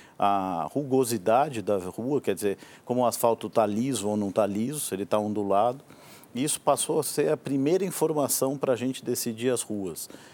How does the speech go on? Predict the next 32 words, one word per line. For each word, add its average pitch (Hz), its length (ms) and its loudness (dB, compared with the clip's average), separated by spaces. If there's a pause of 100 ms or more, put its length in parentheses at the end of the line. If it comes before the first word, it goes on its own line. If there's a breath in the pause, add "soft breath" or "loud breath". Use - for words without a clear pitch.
(200 loud breath)
Com 127 120 2
as 123 140 4
ruas, 135 340 2
e 117 140 2
aí 120 180 4
associado 120 640 2
com 113 100 2
as 104 80 2
ruas 110 300 -2
que 113 100 -6
tem 113 160 -2
mais 120 380 2
tráfego 120 520 2
passando, 113 540 -2
carros 110 420 2
passando, 123 560 -2 (380 loud breath)
e 127 60 -4
passamos 143 480 2
a 151 40 0
montar 143 300 -2
um 151 140 -2
plano 143 520 2 (300 loud breath)
de 117 80 -4
reca-, 147 360 0
começar 131 500 0
a - 20 -4
recapear 127 500 0
a 120 40 2
cidade 120 420 0
por 123 160 -2
essas 120 300 -2
ruas. 98 340 -6